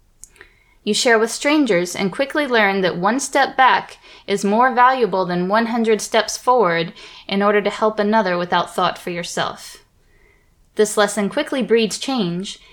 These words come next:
and you see the best version of yourself reflected back at you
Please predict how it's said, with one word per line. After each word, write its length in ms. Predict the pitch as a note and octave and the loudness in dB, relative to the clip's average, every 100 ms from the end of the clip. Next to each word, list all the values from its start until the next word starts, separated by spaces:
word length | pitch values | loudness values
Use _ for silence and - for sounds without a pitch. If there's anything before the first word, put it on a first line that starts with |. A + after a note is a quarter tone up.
| _ | _
and 160 | F#3+ G3+ | 0 0
you 80 | |
see 180 | G#3 A#3 | 0 0
the 100 | G#3 | 0
best 380 | F3 B3 - - | 0 0 -2 0
version 400 | C4+ C4+ B3+ F#3 | 0 2 -2 -2
of 180 | F3+ F#3+ | -2 -2
yourself 480 | G3 - A#3+ F3+ - | -2 0 0 0 -6
reflected 520 | F3+ G#3+ G#3 F#3 F3+ | -6 -6 -4 -6 0
back 240 | E3 E3+ | -2 0
at 120 | G3 | -6
you 260 | F3 E3+ E3+ | -4 -6 -6